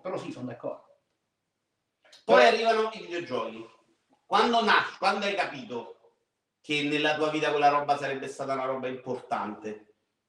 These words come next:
Speaker 2: Io lo so, l'ho raccontato
Speaker 1: Ma
Speaker 2: duecento
Speaker 1: penso
Speaker 2: volte.
Speaker 1: immediatamente. Importante non lo so, ma quando ho capito che era una roba che mi interessava, quando ho visto i primi giochi su Commodore sessantaquattro, che ho detto, "Eh, sta roba la voglio." <laughs> Cioè, non, non posso più vivere senza, quando ho visto
Speaker 2: Subito,
Speaker 1: questa cosa.
Speaker 2: con quella roba là?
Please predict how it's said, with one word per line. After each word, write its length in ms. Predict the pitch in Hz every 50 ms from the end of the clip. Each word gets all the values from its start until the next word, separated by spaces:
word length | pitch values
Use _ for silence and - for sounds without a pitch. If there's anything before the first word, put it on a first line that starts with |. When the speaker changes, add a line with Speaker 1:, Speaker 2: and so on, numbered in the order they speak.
| _ _
Speaker 2:
Io 120 | 170 185
lo 140 | 165 139 -
so, 120 | - 117 110
l'ho 120 | 110 113
raccontato 440 | 117 120 123 - 123 120 123 123 120
Speaker 1:
Ma 140 | 120 123 123
Speaker 2:
duecento 300 | 120 127 127 - 123 -
Speaker 1:
penso 300 | 117 110 107 - - 123
Speaker 2:
volte. 160 | - - 131
Speaker 1:
immediatamente. 800 | 123 120 - - 120 117 110 - - - - - - _ - -
Importante 500 | 135 143 135 147 - - 208 220 233 -
non 120 | - 139 135
lo 60 | 139
so, 380 | - 160 - - - - - -
ma 80 | - 170
quando 200 | 165 160 156 170
ho 40 | 165
capito 420 | - 175 165 - - 170 - 175
che 80 | 165 151
era 80 | 147 147
una 100 | 151 156
roba 140 | 139 143
che 80 | 135 139
mi 120 | 139 139
interessava, 1000 | 135 139 139 131 127 - - - - 208 220 - - - - - - - - - _ _ _ _ _ _ _
quando 240 | _ 123 131 131 127
ho 40 |
visto 260 | 120 135 139 - - 139
i 20 |
primi 220 | 123 131 131 127 123
giochi 1400 | - 131 127 127 123 120 123 120 120 117 120 120 120 117 113 113 113 110 113 113 113 110 107 110 110 107 107 110 110 110
su 160 | 110 - 123
Commodore 280 | - 127 127 120 120 120
sessantaquattro, 680 | - - - - - - 135 - - - - - - -
che 100 | - 127
ho 40 |
detto, 240 | - 117 107 - -
"Eh, 40 | -
sta 140 | - - -
roba 160 | 127 123 123
la 120 | 120 - -
voglio." 540 | 101 - - _ _ - _ - 175 - _
<laughs> 380 | _ _ _ - - - _
Cioè, 160 | _ - 147
non, 200 | 139 143 139 143
non 180 | 143 147 139 139
posso 320 | - 139 139 - - -
più 120 | - 151 143
vivere 320 | 123 147 143 139 127 120 -
senza, 400 | - 139 123 107 - - 113 110
quando 200 | 113 117 117 117
ho 80 | 113 -
visto 280 | - - - - - 147
Speaker 2:
Subito, 200 | 127 - - 151
Speaker 1:
questa 180 | 131 131 -
cosa. 180 | 226 - - -
Speaker 2:
con 180 | - 170 170 175
quella 200 | 208 202 202 196
roba 220 | 202 202 202 202
là? 540 | 202 196 180 - - - - - - -